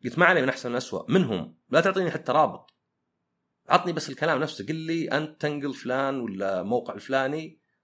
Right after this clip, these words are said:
يوم قال كذا." قال: "المهم يعني، بس، آه،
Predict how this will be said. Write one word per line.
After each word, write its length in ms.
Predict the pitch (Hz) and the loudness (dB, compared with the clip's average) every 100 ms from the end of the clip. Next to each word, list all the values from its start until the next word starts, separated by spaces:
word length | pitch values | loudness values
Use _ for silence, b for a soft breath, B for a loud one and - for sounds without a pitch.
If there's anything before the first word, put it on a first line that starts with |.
| - | 0
يوم 260 | 123 120 | 0 4
قال 300 | 120 107 107 | 2 2 -6
كذا." 340 | - 104 50 _ _ _ _ _ _ _ _ _ _ _ _ _ _ _ _ _ _ - | -10 -10 -10 _ _ _ _ _ _ _ _ _ _ _ _ _ _ _ _ _ _ -2
قال: 180 | 208 | 2
"المهم 380 | 233 254 170 151 | 4 4 4 0
يعني، 200 | 143 127 | -2 -2
بس، 320 | 117 - - | -4 -6 -6
آه، 500 | 120 127 - - - | -4 -4 -6 -10 -12